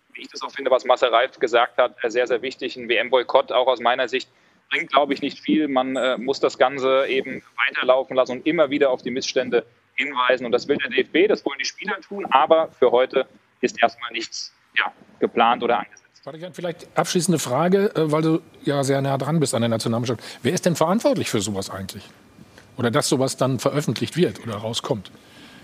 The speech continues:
Speaker 1: Ja klar, da gibt's natürlich unterm Strich, äh, eine große Medienabteilung, äh, eine Marketingabteilung und, äh, unterm Strich segnet sowas natürlich auch dann Oliver Bierhoff, äh, mit ab. Und, äh, das ist ja auch die Person, die, ja,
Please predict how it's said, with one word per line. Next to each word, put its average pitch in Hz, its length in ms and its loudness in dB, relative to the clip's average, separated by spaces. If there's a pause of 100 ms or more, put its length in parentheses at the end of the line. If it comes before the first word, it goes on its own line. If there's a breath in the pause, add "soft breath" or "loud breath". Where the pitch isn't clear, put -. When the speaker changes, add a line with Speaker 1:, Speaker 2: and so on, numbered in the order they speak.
(1300 loud breath)
Speaker 1:
Ja 120 80 -6
klar, 139 280 0
da - 40 -6
gibt's 123 160 -4
natürlich 139 320 0
unterm 127 220 0
Strich, - 320 -6
äh, 135 160 4
eine 127 180 2
große 131 640 4 (100)
Medienabteilung, 156 1080 2
äh, - 20 4
eine 131 220 4
Marketingabteilung 147 1040 2
und, 135 220 -4
äh, 135 120 -14 (220)
unterm 131 240 0
Strich - 280 -2
segnet 131 300 2
sowas 127 240 4
natürlich 131 420 0
auch 123 160 4
dann 127 220 4 (340 soft breath)
Oliver 123 340 4
Bierhoff, 127 460 2
äh, 117 300 2
mit 120 280 0
ab. 120 240 2
Und, 120 320 -4
äh, 123 160 0
das 117 180 -2
ist 131 120 -2
ja 131 60 6
auch 120 120 2
die 123 100 -2
Person, 120 540 0
die, 123 220 -8
ja, - 520 -4